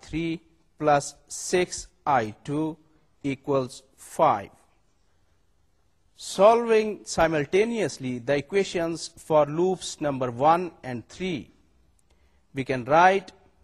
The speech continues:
minus eighteen I three minus six I two is equal to thirty, and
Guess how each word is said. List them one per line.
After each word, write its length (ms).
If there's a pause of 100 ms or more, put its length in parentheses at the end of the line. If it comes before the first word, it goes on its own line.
(280)
minus 680 (160)
eighteen 680 (100)
I 320
three 400 (440)
minus 580 (100)
six 680
I 260 (100)
two 360 (420)
is 260
equal 360 (120)
to 240 (200)
thirty, 540 (1700)
and 320